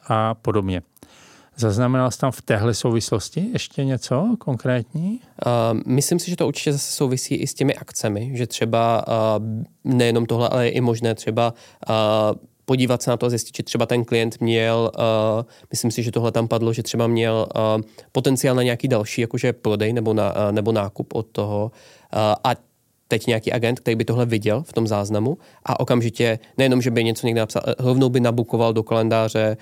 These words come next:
Speaker 2: třeba pro, eh, toho jakože prodejce, tady jakože, eh, podívat se, co dalšího z nabídky, eh, klientovi můžu ukázat. Am, to myslím, že je potenciál. Nespomínám si, že by tam viděl detailní přednášku přímo na,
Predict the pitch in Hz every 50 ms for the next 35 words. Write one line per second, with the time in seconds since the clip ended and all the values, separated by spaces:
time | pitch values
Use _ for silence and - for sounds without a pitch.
0 | - - - - _ - - 113 101 113 113 107 - 110 110 107 107 110 107 -
1 | - - 107 104 104 104 104 101 - 110 113 107 104 - 113 117 - - 113 110
2 | 110 107 107 - - 110 107 104 - - - - - - - 117 110 117 110 110
3 | - 110 107 110 110 107 107 107 - - - 110 107 107 107 107 104 - - 113
4 | 117 113 110 110 - 117 107 - 117 110 113 110 - - 120 113 110 113 117 110
5 | 110 107 101 - - - 107 107 120 - - - - - _ - 110 107 104 -
6 | - 110 107 107 107 107 107 110 107 104 104 107 107 107 - 107 107 104 107 117
7 | 117 - - _ _ - - - _ - - - 110 104 101 104 101 98 113 -
8 | _ _ _ - 120 113 107 - 110 107 101 110 104 - 101 - 110 107 - -
9 | 120 117 120 - - - _ - 127 - - 175 175 175 165 165 - 165 156 151
10 | - 151 143 139 147 143 135 135 - 139 135 131 127 - 117 117 117 120 117 -
11 | - 113 113 104 107 107 - - - - - - - 110 107 104 104 104 104 113
12 | 123